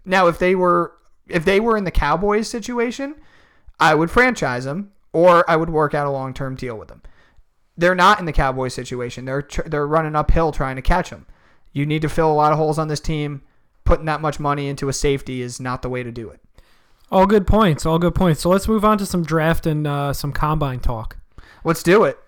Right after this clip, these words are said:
Speaker 1: Uh, did you watch any of the combine?
Speaker 2: A little bit. Bits and pieces.
Speaker 1: Okay, so there was a huge story that was circulating Saturday around noontime when the quarterbacks and receivers were working out, that the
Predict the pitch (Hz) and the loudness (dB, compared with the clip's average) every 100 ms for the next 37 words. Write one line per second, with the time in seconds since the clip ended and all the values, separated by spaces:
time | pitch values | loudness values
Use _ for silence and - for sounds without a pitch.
0 | - 165 160 147 156 160 214 117 147 208 | 4 6 6 4 -2 -2 -2 -4 -4 -4
1 | 214 220 214 214 214 214 - 202 175 160 | -4 -6 -6 -6 -8 -10 -12 0 2 4
2 | 156 156 - _ _ _ _ _ _ - | 4 2 -8 _ _ _ _ _ _ -2
3 | 196 175 160 160 147 160 - - - 202 | 0 2 4 4 2 -4 -4 -14 2 4
4 | 202 165 131 - 208 190 180 170 - - | 6 4 4 4 8 10 8 6 2 -4
5 | - - 170 185 196 185 160 170 - 240 | -8 -10 2 4 6 2 0 -4 -2 0
6 | 233 190 - 185 175 165 156 151 170 165 | 0 -2 2 4 6 2 0 -2 -2 0
7 | 156 151 143 143 170 151 143 143 135 131 | 0 0 0 -2 0 0 0 0 0 -2
8 | 135 135 135 131 135 139 135 147 123 123 | -4 -4 -6 -6 -4 -4 -2 -4 -4 -6
9 | 127 131 139 131 131 127 131 127 127 - | -8 -4 -4 -2 -4 -6 -6 -10 -10 -8
10 | 135 123 123 123 117 120 110 107 _ _ | -8 -8 -8 -8 -10 -12 -14 -16 _ _
11 | _ _ _ - 143 143 | _ _ _ -4 -4 -4